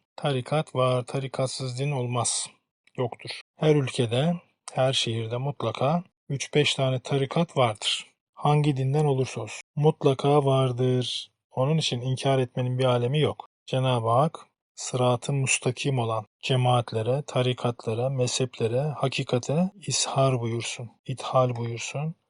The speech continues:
Oradan ayırmasın bizi. Tek duamız budur.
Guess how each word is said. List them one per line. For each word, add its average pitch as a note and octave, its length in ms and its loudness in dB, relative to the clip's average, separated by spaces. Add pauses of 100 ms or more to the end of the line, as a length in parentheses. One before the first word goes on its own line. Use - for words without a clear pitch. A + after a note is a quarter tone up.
(160)
Oradan C#3 380 2
ayırmasın B2+ 640 2
bizi. C3 180 -12 (120)
Tek - 300 -6
duamız C3+ 440 0
budur. B2+ 340 -8